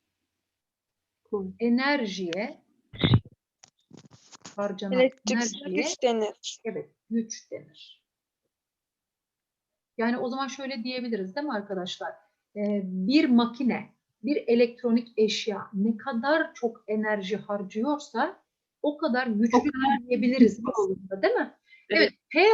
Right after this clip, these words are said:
Speaker 2: harfiyle
Speaker 1: Evet.
Speaker 2: gösteriyoruz arkadaşlar. P harfiyle gösteriyoruz ve birim zamandaki enerji dediğimize göre enerji bölü zamandır.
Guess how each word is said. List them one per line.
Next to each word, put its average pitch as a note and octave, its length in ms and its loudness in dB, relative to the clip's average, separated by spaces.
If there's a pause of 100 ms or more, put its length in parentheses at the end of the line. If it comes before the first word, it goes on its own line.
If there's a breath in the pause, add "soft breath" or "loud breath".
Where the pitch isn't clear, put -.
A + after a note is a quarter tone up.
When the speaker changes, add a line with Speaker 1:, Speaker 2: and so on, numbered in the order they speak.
Speaker 2:
harfiyle D#4+ 440 4
Speaker 1:
Evet. G#3+ 100 0
Speaker 2:
gösteriyoruz G#3 600 2
arkadaşlar. F#3+ 580 -8
P D4 180 -2
harfiyle G#3 500 -4
gösteriyoruz F#3+ 680 -6
ve G3 180 -2
birim D#4+ 280 -4
zamandaki G#3+ 840 -2
enerji A3+ 600 -2
dediğimize G3+ 540 -4
göre A3 480 -6 (380)
enerji B3+ 760 0
bölü C#4+ 440 0 (400)
zamandır. G#3 920 0